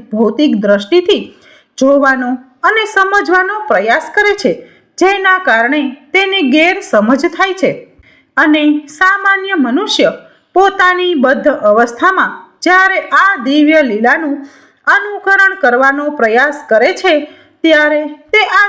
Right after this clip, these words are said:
દિવ્ય લીલાને સમજ્યા વિના તેના પ્રત્યે અપરાધ જ કરી બેસે છે. તેથી ભગવાનની આ રાસ નૃત્ય લીલાને આપણે ક્યારેય સામાન્ય ન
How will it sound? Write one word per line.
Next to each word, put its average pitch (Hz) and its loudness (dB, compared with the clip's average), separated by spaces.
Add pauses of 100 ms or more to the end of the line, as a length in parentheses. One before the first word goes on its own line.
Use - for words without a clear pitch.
દિવ્ય 392 2
લીલાને 277 -2 (260)
સમજ્યા 349 0
વિના 262 0 (440)
તેના 370 2
પ્રત્યે 285 0
અપરાધ 226 0 (140)
જ - -10 (500)
કરી 226 2
બેસે 381 2
છે. 254 -2 (260)
તેથી 403 4 (100)
ભગવાનની 262 0 (460)
આ 359 2
રાસ 269 -2 (480)
નૃત્ય 349 2
લીલાને 277 -2 (340)
આપણે 370 -2 (100)
ક્યારેય 240 0 (300)
સામાન્ય 381 0
ન 262 0